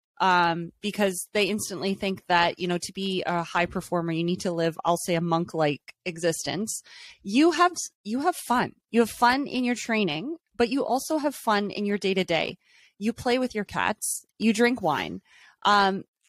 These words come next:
what is your sort of recipe for that balance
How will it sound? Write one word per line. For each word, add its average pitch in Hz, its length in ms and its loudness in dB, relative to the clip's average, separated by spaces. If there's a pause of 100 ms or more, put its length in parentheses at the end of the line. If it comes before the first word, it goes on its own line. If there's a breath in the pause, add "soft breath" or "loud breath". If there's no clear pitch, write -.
(140)
what 214 280 2
is 349 220 -2
your 240 580 2
sort 240 200 -2
of 175 140 -6
recipe 170 600 -2
for 175 560 0
that 165 260 0
balance 147 560 -2